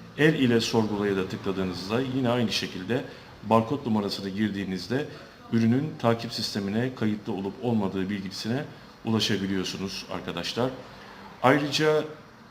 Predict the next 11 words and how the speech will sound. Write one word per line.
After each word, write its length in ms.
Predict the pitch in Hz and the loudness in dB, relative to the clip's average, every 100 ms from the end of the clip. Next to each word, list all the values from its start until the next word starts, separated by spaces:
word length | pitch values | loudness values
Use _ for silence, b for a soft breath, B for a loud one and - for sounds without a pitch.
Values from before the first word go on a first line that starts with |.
| - - - | -20 -20 -4
ürünle 400 | 113 117 165 165 | 0 2 2 4
ilgili 420 | 135 127 120 131 120 | 4 4 4 4 6
herhangi 500 | 123 123 165 135 110 | 4 2 2 2 2
bir 60 | |
sıkıntı 440 | - - 117 - 95 | 2 -2 -4 -6 -4
söz 280 | 127 120 | -2 -2
konusuysa 560 | 104 98 90 104 85 87 | -2 -4 -6 -8 -8 -4
da 160 | 123 147 B B B - | -2 -4 B B B 0
buradan 380 | 135 113 123 143 - - | 4 6 4 2 -6 -8
şikayetlerinizi 920 | - 120 120 107 101 101 95 87 95 | -6 0 2 2 2 0 0 -4 -2
de 140 | 120 | -2